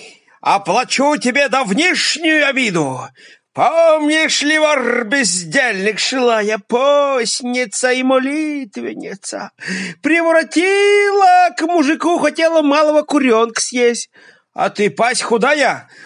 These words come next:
ногами как затопал, крыльями захлопал, запел, заревел настоящим глазом. Корты заговорили, гуси закокотали, собаки залаяли, конь заржали, коров замычали. Прибежали мужики с топорами,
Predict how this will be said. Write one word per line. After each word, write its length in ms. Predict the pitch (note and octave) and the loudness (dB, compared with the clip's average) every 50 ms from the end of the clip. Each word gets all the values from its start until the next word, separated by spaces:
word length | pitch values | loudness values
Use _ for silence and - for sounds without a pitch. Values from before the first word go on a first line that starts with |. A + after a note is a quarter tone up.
| - _ _ | -20 _ _
ногами 560 | A#3+ D#4 E4 C#4+ C4 D4+ E4+ F4 E4+ F4 D4+ | 0 0 2 2 0 2 2 2 0 0 0
как 200 | - D4 C#4 G3+ | 0 0 -2 -2
затопал, 760 | F3 E3 E3+ C4+ D4 D4 - C#4+ D4+ E4 D#4+ D#4 D#4 D4+ C#4 B3 | -4 -2 -2 -2 -2 0 0 2 2 2 2 2 2 2 2 2
крыльями 600 | - - B3 C#4+ D4 D4+ D#4+ D#4+ D#4+ D#4 D#4 D#4 | 0 -2 0 0 2 2 2 2 2 2 2 2
захлопал, 840 | B3+ C#4+ D4+ - - C4 C4 C#4+ D#4 E4 E4 E4 - D4+ C4+ A3+ G3 | 2 0 -2 0 0 0 2 4 4 4 2 2 2 0 0 2 0
запел, 680 | - C#4+ - G3 - - C#4+ D#4 E4+ F4 E4+ D4+ C4+ | 0 0 0 0 0 0 2 2 4 4 2 2 0
заревел 540 | F#3 F#3+ C4 C4+ C#4 C#4 D#4+ F4 F#4 F4+ F#4 | 0 0 0 0 2 2 2 4 4 2 2
настоящим 1200 | F#4 F#4 F4 D#4 - - - - D#4 E4 E4 E4 E4 D#4 B3+ - - - - - D#4+ D#4 D4 C4 | 2 2 2 2 0 -4 -2 -2 -2 0 2 0 0 0 -2 -2 -4 -4 0 0 0 0 0 0
глазом. 800 | A3+ E4 E4+ E4+ E4+ D#4+ D4 A3+ F#3 - - E3+ D#3+ C#3 A#2+ - - - - - - - - - _ | 0 -2 2 2 2 2 2 0 -2 -2 -2 -2 -2 -2 -4 -10 -18 -20 -20 -20 -20 -20 -20 -20 _
Корты 360 | _ - G#3 A#3+ A#3+ - A#3+ | _ 0 0 0 0 0 0
заговорили, 680 | G3+ G3 F#3+ A#3 A3+ A3 G#3+ C4 D4+ D#4 D4 A#3 F3 - - - - - | 0 2 0 0 0 2 0 2 2 2 2 2 0 -4 -10 -16 -12 -8
гуси 360 | G#3 G#3 C#4+ E4 C#4 - - | -4 0 0 0 0 0 -2
закокотали, 800 | C#4 A3+ D#4 C#4+ C4+ C4+ - D4 D#4 E4+ F4+ E4+ E4 C#4+ G3+ - - - | -2 0 0 -2 -2 -2 -2 0 0 2 0 0 0 -4 -4 -6 -10 -12
собаки 420 | - - D#4 D4 E4 E4+ E4 B3 C4+ | -4 -4 0 0 2 0 0 -2 -2
залаяли, 600 | A#3 C#4 D4+ D4+ D4 D#4 E4+ F4+ F4 E4+ E4 D4 | 0 0 0 0 0 0 2 2 0 0 -2 -6
конь 380 | - - D#4+ F4 F4 F4 E4+ | -2 2 2 2 2 2 0
заржали, 500 | B3 D#4+ D#4 D4 G#3+ B3 D#4+ F4 F4 F4 C4+ | -2 -2 -2 0 0 0 2 2 0 -2 0
коров 300 | C4 D4+ D#4+ F4 F4 D4+ | 0 2 2 2 2 2
замычали. 720 | B3+ E4+ F4 F4 - - - E4 F4 F4+ F#4 F4+ F4+ E4 | 0 0 0 0 -2 0 0 0 2 2 0 0 0 -2
Прибежали 1000 | C4+ F3 - C4+ C#4+ C#4 C#4+ B3+ D#3+ - C4+ D4+ E4 F#4 F#4+ F#4+ G4 G4 F#4+ G4 | -4 -2 -2 -2 -2 0 0 -2 0 0 0 2 2 2 2 2 2 2 0 0
мужики 800 | F#4+ F#4+ F#4+ F#4+ F#4+ E4+ C4+ D4 F4 F4 C#4 - - D#4 D#4+ C4 | 0 0 0 0 0 0 0 0 -2 -2 -2 -4 -4 -2 -2 -2
с 140 | - - - | -2 -4 -4
топорами, 1080 | - C4 B3 - - B3+ B3+ B3 B3 C4 C#4 C4 A#3+ A3+ G3+ F3+ E3+ D#3+ D3 C3+ B2+ | -2 -2 -2 0 0 0 0 0 0 2 2 2 2 2 0 0 0 -2 -2 -2 -4